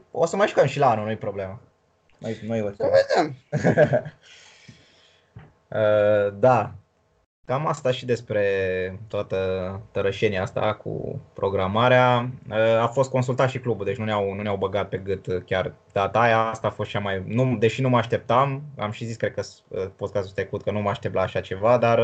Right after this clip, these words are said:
Speaker 1: uh, mă rog, până la urmă s-a, asta a fost considerată ca
Speaker 2: Păi
Speaker 1: fiind cea mai
Speaker 2: nu aveai când în altă.
Speaker 1: Da, eu propusesem altceva,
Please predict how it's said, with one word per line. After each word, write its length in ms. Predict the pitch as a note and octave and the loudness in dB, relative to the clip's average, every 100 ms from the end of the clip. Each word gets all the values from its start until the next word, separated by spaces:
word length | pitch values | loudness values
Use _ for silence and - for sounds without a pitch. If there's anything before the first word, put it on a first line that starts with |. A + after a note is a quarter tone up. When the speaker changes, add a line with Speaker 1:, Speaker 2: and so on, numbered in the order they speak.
| A#2 A#2 | 4 2
Speaker 1:
uh, 80 | A2+ _ _ _ _ _ _ - | -2 _ _ _ _ _ _ -16
mă 320 | G2 A2 G2+ | -6 -2 2
rog, 160 | G2+ F#2 | 2 2
până 160 | G#2 | 2
la 60 | G#2+ | 2
urmă 240 | G#2+ G#2+ | 2 0
s-a, 600 | G#2 G#2+ G2+ G2+ G2+ G2+ - _ _ | 0 2 2 2 0 -4 -10 _ _
asta 380 | - G#2 G2+ - | -6 0 0 0
a 40 | |
fost 200 | F#2+ G#2 | -2 -4
considerată 520 | - G2+ F#2+ G2 F#2+ F#2 | -6 -6 -2 0 0 -2
ca 80 | |
Speaker 2:
Păi 100 | F#2+ G#3+ | 0 0
Speaker 1:
fiind 120 | A3+ | 0
cea 60 | A#3 | 2
mai 80 | G3+ | 2
Speaker 2:
nu 40 | |
aveai 280 | D#3+ D#3 D3 | 0 0 -2
când 340 | C3+ D3+ C#3+ C3 | -2 -6 -8 -8
în 140 | C#3 | -8
altă. 420 | C#3 C3 B2+ C3 C3 _ _ - _ _ - - - _ _ _ _ _ _ _ | -6 -6 -8 -10 -12 _ _ -20 _ _ -20 -20 -20 _ _ _ _ _ _ _
Speaker 1:
Da, 380 | C3 G#3 F#3 D3 | 8 12 12 12
eu 240 | D#3 E3 E3 | 10 10 8
propusesem 500 | E3+ D#3+ F3 F3 E3 | 4 2 0 2 4
altceva, 300 | D#3 B2+ | 2 2